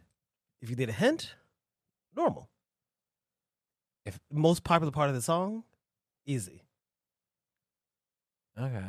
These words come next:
Speaker 1: That's it.
Speaker 2: What's
Speaker 1: So
Speaker 2: the, what's the hard then?
Speaker 1: Hard is just the first ten seconds of the song.
Speaker 2: Oh, okay.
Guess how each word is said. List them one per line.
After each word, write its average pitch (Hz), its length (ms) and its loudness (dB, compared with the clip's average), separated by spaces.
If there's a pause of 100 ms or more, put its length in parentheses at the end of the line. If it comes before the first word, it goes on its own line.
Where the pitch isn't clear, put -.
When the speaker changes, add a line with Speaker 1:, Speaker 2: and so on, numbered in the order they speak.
Speaker 1:
That's 190 220 -2
it. - 140 -4 (680)
Speaker 2:
What's 135 260 2
Speaker 1:
So 127 180 4
Speaker 2:
the, 113 60 0
what's 131 240 -2
the 110 100 2
hard 139 460 0
then? 90 240 -10 (260)
Speaker 1:
Hard 180 340 2
is 127 240 -2 (180)
just 147 240 0
the 135 140 2 (480)
first 135 340 0 (160)
ten 127 160 0
seconds 120 260 0
of 117 60 -2
the 110 80 -4
song. 104 320 -6 (240)
Speaker 2:
Oh, 139 360 6
okay. 113 280 2